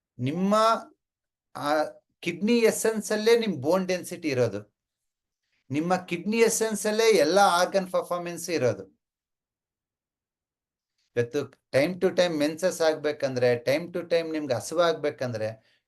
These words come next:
ನಿಮ್ ಬೋನ್ ಡೆನ್ಸಿಟಿ ಚೆನ್ನಾಗಿರ್ಬೇಕಂದ್ರೆ, ಎಲ್ಲದಕ್ಕೂ ಕಿಡ್ನಿ ಎಸೆನ್ಸೇ ಬೇಕು.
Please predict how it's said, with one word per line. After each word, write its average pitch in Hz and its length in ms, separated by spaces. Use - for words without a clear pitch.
ನಿಮ್ 135 220
ಬೋನ್ 160 320
ಡೆನ್ಸಿಟಿ 170 400
ಚೆನ್ನಾಗಿರ್ಬೇಕಂದ್ರೆ, 151 960
ಎಲ್ಲದಕ್ಕೂ 262 680
ಕಿಡ್ನಿ 233 240
ಎಸೆನ್ಸೇ 226 440
ಬೇಕು. 190 440